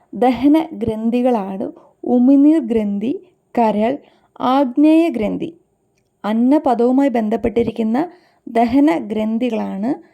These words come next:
ഉമിനീർ ഗ്രന്ഥികൾ, കരൾ, ആഗ്നേയ ഗ്രന്ഥി. ഉമിനീർ ഗ്രന്ഥികൾ മൂന്ന് ജോഡികളായിട്ടാണ് ഉള്ളത്. കർണപാശ ഗ്രന്ഥികൾ, അത് കവിൾ ഭാഗത്ത് കാണുന്നതാണ്.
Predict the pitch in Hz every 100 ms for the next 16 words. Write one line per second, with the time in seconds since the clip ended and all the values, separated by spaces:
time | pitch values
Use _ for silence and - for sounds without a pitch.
0 | _ _ - 247 262 269 294 311 220 220
1 | 202 196 208 277 370 - _ _ _ _
2 | - 202 202 220 294 - _ _ - 220
3 | 226 - 240 269 262 277 214 190 175 165
4 | _ _ _ _ _ _ - 302 349 370
5 | 403 339 262 233 220 226 269 - - 254
6 | 285 330 359 392 370 240 240 233 233 233
7 | 208 202 208 196 254 - 226 208 190 -
8 | _ _ _ _ _ _ _ _ 269 269
9 | 285 320 - _ - 269 269 269 339 349
10 | 466 220 233 214 202 180 226 - _ _
11 | _ _ - 226 339 453 _ 285 269 311
12 | 330 - 226 254 247 254 - 349 - 269
13 | 240 226 214 202 185